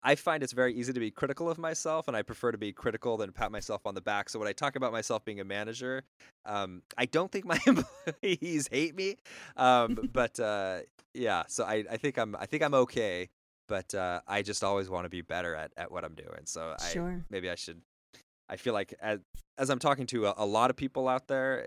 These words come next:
Speaker 1: uh, through the podcast, I, I can't just say things like how I f-, feel or how I wanna do it. I need to kinda make, make things a little bit clearer. So hopefully that, that gets out that little.
Speaker 2: And yeah, and let's, let's look at it in that light. I mean, everything that we do with our employees, every, the way that we teach them, the way that we nurture them, the way we encourage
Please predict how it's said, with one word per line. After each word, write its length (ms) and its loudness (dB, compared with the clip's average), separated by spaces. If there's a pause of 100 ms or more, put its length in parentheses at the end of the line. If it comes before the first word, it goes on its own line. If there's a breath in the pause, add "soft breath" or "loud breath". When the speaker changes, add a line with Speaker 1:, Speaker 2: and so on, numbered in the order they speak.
(140)
Speaker 1:
uh, 60 -6
through 140 0
the 80 0
podcast, 720 2
I, 240 2
I 60 2
can't 280 -2
just 180 0
say 140 6
things 280 -2
like 140 2
how 180 4
I 80 8
f-, 300 -6 (160)
feel 460 4
or 60 4
how 100 12
I 80 12
wanna 240 8
do 100 10
it. 80 10
I 60 8
need 140 2
to 80 -2
kinda 260 0
make, 240 -2
make 160 -2
things 160 -4
a 20 -8
little 160 -8
bit 160 -8
clearer. 420 -6 (140)
So 180 -2 (320 loud breath)
hopefully 280 12
that, 200 10
that 140 -2
gets 180 -8
out 120 -8
that 140 -12
little. 180 -14 (960 loud breath)
Speaker 2:
And 160 12
yeah, 180 12
and 120 12
let's, 240 8
let's 200 6
look 140 6
at 120 10
it 80 6
in 60 8
that 180 4
light. 420 6
I 60 8
mean, 340 10
everything 460 10
that 120 10
we 140 8
do 240 10
with 120 8
our 200 12
employees, 500 10
every, 240 4
the 140 10
way 160 12
that 80 8
we 100 8
teach 360 8
them, 100 12
the 100 12
way 120 12
that 60 6
we 80 10
nurture 360 8
them, 100 8
the 40 10
way 160 12
we 120 10
encourage 600 8